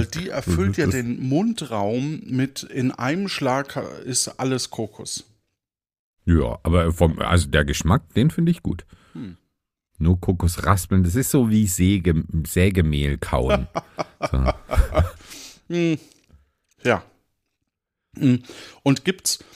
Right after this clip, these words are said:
Speaker 1: was ist, was ist aus deiner Sicht das, die Süßigkeit, die völlig unterschätzt ist?
Speaker 2: Eine unterschätzte Süßigkeit?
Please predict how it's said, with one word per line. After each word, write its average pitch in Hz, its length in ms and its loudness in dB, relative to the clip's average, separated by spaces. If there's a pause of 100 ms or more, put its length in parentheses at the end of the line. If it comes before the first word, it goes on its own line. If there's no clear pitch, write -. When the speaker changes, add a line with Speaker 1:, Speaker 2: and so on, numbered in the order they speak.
(160)
Speaker 1:
was 175 240 2
ist, - 280 -4
was 185 200 0
ist 233 160 -4
aus 156 160 -4
deiner 156 320 0
Sicht - 580 -8
das, - 480 -2 (160)
die 170 140 -6
Süßigkeit, 165 840 -4
die 131 140 -6
völlig 180 420 -4
unterschätzt - 680 -6
ist? - 300 -12 (460)
Speaker 2:
Eine 82 300 2
unterschätzte - 800 -2
Süßigkeit? - 1000 -8